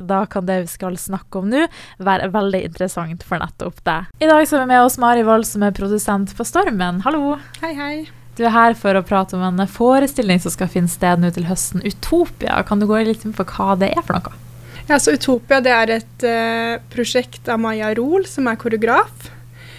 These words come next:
Speaker 2: Eh, og prosjektet, det er, eh, en vandreforestilling, kan man si. Så, ehm,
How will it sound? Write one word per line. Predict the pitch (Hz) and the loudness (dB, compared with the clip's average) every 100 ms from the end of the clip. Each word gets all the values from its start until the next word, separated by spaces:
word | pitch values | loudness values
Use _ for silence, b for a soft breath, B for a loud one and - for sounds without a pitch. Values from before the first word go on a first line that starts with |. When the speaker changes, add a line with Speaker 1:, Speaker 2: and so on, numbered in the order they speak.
| B B | B B
Speaker 2:
Eh, | 254 240 233 233 233 233 - | -2 2 2 2 2 0 0
og | 247 | -2
prosjektet, | 240 262 - 220 - - 254 269 240 | 0 -2 -2 -4 -8 -2 2 2 2
det | 226 226 | 2 2
er, | 226 220 214 | 2 0 0
eh, | 214 220 220 226 | 0 0 0 0
en | 233 | 0
vandreforestilling, | 269 233 208 214 - 220 220 - 240 247 320 339 - B B B | 0 -2 -4 -6 -6 -8 -8 -8 -4 0 0 -2 -10 B B B
kan | - | -4
man | 269 262 | -2 0
si. | 311 339 - B B B | 0 -2 -6 B B B
Så, | - 254 | 0 4
ehm, | 247 240 240 233 233 233 233 | 4 4 4 4 2 0 -2